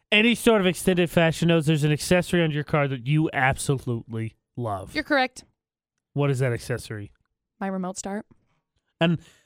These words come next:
Speaker 1: this time of the year, I bet she's gonna get a lot of work.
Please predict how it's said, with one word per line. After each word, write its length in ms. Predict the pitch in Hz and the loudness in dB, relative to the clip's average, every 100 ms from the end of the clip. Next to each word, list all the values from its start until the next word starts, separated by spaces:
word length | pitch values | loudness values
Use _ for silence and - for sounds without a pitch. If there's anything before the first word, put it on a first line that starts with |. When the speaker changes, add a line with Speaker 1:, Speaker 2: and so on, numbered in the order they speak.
| _ | _
Speaker 1:
this 180 | 226 - | 2 4
time 200 | 262 240 | 2 4
of 20 | |
the 80 | 240 | 4
year, 140 | 240 | 4
I 40 | 214 | 6
bet 180 | 202 190 | 4 2
she's 180 | 196 170 | 0 2
gonna 180 | 196 | 2
get 160 | 175 170 | 2 2
a 60 | 160 | 2
lot 560 | 156 175 175 180 180 | 4 4 4 4 4
of 60 | 180 | 2
work. 440 | 190 196 165 - | 2 2 0 -6